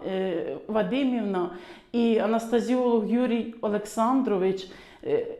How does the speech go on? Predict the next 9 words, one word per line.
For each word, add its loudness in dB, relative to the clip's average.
мені 6
вони 4
дуже 4
сподобалися. 2
Дійсно, 6
є 4
до 4
кого 2
звернутися 4